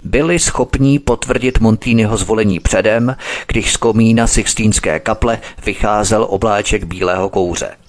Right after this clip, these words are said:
A vyjádřili potěšení nad tím, že konkláve proběhlo podle plánu. Pojďme na další kapitolu. Zednářská lože Propaganda Due. Zednářská lože Propaganda Due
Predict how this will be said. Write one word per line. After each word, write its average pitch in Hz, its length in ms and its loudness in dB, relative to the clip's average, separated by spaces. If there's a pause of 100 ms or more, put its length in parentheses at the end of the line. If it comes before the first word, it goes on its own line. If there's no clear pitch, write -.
(480)
A - 80 -8
vyjádřili 87 560 -2
potěšení 90 600 -2
nad 87 160 -4
tím, 104 420 -2
že 95 220 2
konkláve 127 680 0
proběhlo 113 640 -2
podle 98 520 -2
plánu. 55 520 -6 (1500)
Pojďme - 280 -6
na 71 80 -8
další 78 300 -6
kapitolu. 143 520 0 (480)
Zednářská 135 680 0
lože 120 400 0
Propaganda 101 640 0
Due. 85 280 -6 (1700)
Zednářská 147 680 0
lože 120 340 2
Propaganda 92 580 0
Due 92 380 -2